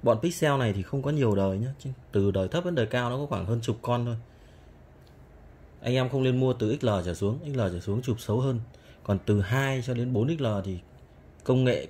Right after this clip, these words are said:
ừm, nó, nó không đột phá nhiều. Ảnh chụp của bốn X L so với hai chắc chắn là hơn nhé. Ba so với hai chắc chắn là hơn, nhưng nó hơn không nhiều. Chỉ chín phẩy năm trên mười hay là chín trên mười thôi, hơn không nhiều đâu.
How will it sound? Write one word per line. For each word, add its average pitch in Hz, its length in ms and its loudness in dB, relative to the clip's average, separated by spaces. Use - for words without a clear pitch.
ừm, 98 720 -2
nó, 143 120 -2
nó 156 80 -4
không 147 220 0
đột 104 160 4
phá 110 180 0
nhiều. 117 260 2
Ảnh 104 180 4
chụp 117 200 2
của 107 100 0
bốn 123 220 2
X 147 40 -4
L 143 60 2
so 127 80 -2
với 135 120 0
hai 131 200 -2
chắc 180 160 -4
chắn 135 200 0
là 110 60 0
hơn 131 240 0
nhé. 147 100 -4
Ba 135 300 2
so 135 140 -4
với 139 100 -2
hai 143 160 -4
chắc 165 180 -6
chắn 123 140 -4
là 127 60 -4
hơn, 131 200 -2
nhưng 131 160 -2
nó 143 60 -2
hơn 143 160 0
không 147 180 0
nhiều. 117 240 4
Chỉ 95 140 -4
chín 123 260 0
phẩy 127 120 0
năm 135 220 0
trên 131 180 2
mười 107 160 6
hay 120 120 0
là 113 100 -4
chín 123 220 -2
trên 147 200 0
mười 113 140 2
thôi, 117 220 0
hơn 135 120 -4
không 131 180 -2
nhiều 110 180 2
đâu. 120 120 -2